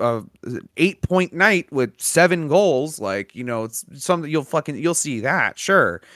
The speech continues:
But some of the times you'll see, like, "Oh, Mark Stone lays this player out. Oh, Mark Stone does this to this player. Mark Stone has, uh, fucking, you know, leads,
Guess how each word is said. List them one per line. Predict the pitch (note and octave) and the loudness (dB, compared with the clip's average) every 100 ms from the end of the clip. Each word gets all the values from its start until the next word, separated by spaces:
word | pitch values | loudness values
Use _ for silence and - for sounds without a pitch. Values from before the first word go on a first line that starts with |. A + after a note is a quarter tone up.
| - _ _ _ - | -20 _ _ _ 4
But | D#3+ | 4
some | D#3 G#3+ | 6 2
of | G3 | 2
the | |
times | E3+ F3 D#3+ | 0 2 0
you'll | C#3+ | -2
see, | C#3 D3 | -4 -4
like, | C#3 A#2 | -2 0
"Oh, | D#3 C3 | 2 2
Mark | A2 C3+ A#2+ | 2 0 0
Stone | - D3 C3+ | -2 -2 -2
lays | A2 A#2+ A2+ | -2 -2 -2
this | A2 C#3 | -2 -2
player | - A2 G2+ G2 | -2 -4 -2 0
out. | G#2 C#3 F2+ | 2 2 0
Oh, | C#3+ C3 G2+ | 0 0 0
Mark | B2+ C3+ | -2 -2
Stone | - C#3+ C3+ | -2 -4 -4
does | A2 A#2 G#2 G2 | -2 -2 -2 -4
this | D#3 - | -4 -4
to | A#2+ | -6
this | A#2+ D#3 | -4 -6
player. | - B2 F#2+ F2 | -6 -8 -8 -6
Mark | G2 D3 A#2+ | -4 -4 -4
Stone | - C#3+ D#3 A2+ | -6 -2 -2 -2
has, | G2+ - - | -8 -10 -10
uh, | G2+ | -10
fucking, | G2 G2+ A#2+ A2 A2+ G2 F#2+ E2 - - | -12 -6 -6 -4 -8 -10 -12 -16 -20 -16
you | A2 | -10
know, | F#2+ F#2+ | -8 -4
leads, | A2 C3 B2 | 0 0 0